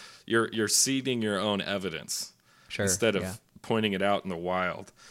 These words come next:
Speaker 2: Sure. It's good to have a
Speaker 1: Anyhow.
Speaker 2: reasonable boogeyman 'cause sometimes boogeymen exist, but don't be irrational about them, I suppose is
Speaker 1: Right.
Speaker 2: the best way to think
Speaker 1: Right.
Speaker 2: about it.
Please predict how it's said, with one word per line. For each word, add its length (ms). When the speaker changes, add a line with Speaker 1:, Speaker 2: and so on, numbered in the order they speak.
Speaker 2:
Sure. 340
It's 100
good 120
to 60
have 140
a 40
Speaker 1:
Anyhow. 140
Speaker 2:
reasonable 500
boogeyman 600
'cause 320
sometimes 340
boogeymen 420
exist, 520
but 220
don't 180
be 120
irrational 580
about 240
them, 200
I 80
suppose 340
is 80
Speaker 1:
Right. 80
Speaker 2:
the 60
best 240
way 80
to 60
think 120
Speaker 1:
Right. 140
Speaker 2:
about 160
it. 60